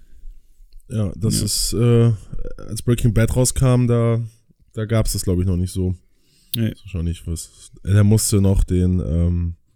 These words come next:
Speaker 1: Oldschool-Weg gehen über den
Speaker 2: <laughs>
Speaker 1: Pollos Hermanos-Typen.
Speaker 2: Ja, der
Speaker 1: Ich
Speaker 2: musste
Speaker 1: guck
Speaker 2: noch in den Keller. Und <laughs>
Speaker 1: Ja.
Speaker 2: Ja.
Speaker 1: Ja, und das, äh, ich guck gerade Breaking Bad zum zweiten Mal und muss echt sagen,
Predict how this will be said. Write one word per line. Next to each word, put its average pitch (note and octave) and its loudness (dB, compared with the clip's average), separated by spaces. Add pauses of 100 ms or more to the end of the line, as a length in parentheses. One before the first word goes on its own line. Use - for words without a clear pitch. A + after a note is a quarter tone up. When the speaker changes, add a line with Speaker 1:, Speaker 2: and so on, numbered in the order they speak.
Speaker 1:
Oldschool-Weg F#2+ 2
gehen F2+ 0
über F2 2
den F2 2
Speaker 2:
<laughs> - -10
Speaker 1:
Pollos G2+ 4
Hermanos-Typen. G#2 0 (360)
Speaker 2:
Ja, A#2+ 2
der A2 2
Speaker 1:
Ich A#2 4
Speaker 2:
musste A#2+ 4
Speaker 1:
guck A2 4
Speaker 2:
noch A2+ 4
in A2+ 4
den G#2 -4
Keller. G#2+ 2 (180)
Und G#2 -4 (160)
<laughs> - -6
Speaker 1:
Ja. G#2 -2 (480)
Speaker 2:
Ja. F#2 -8 (360)
Speaker 1:
Ja, F#2+ 0
und G2 2
das, F#2 -2
äh, G2+ 4
ich G2 2
guck - -8
gerade G#2+ 4
Breaking G2+ 0
Bad G2+ 0
zum G#2+ -6
zweiten F#2+ -4
Mal G2+ 2
und G#2 4
muss G2 2
echt G2+ -2
sagen, G#2+ 2